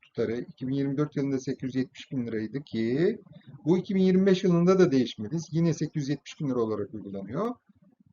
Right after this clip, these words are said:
Bu durumda kırk yedi bin liralık istisnadan yararlanamazlar. Ne diyor burada? Yani siz diyor, e,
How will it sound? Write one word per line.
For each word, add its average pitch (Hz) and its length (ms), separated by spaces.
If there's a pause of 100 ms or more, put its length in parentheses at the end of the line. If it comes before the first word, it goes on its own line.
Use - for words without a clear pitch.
(120)
Bu 214 180
durumda 175 480 (220)
kırk - 220
yedi 190 140
bin 175 140
liralık 120 260
istisnadan 139 640
yararlanamazlar. 127 800
Ne 220 220
diyor 151 200
burada? 127 340 (1120)
Yani 208 300
siz 196 260
diyor, 202 380 (360)
e, 135 80